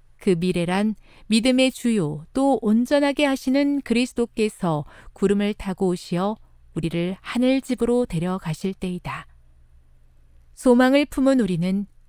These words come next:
그분의 영광스러운 재림에 늘 준비되어 있어야 한다. 좋은 소식을 전하며 평화를 공포하며 복된 좋은 소식을 가져오며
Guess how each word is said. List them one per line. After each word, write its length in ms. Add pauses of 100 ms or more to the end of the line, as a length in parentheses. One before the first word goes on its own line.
그분의 500
영광스러운 840
재림에 680
늘 340
준비되어 800
있어야 420
한다. 440 (1700)
좋은 360
소식을 420
전하며 720
평화를 460
공포하며 840 (460)
복된 540
좋은 340
소식을 400
가져오며 720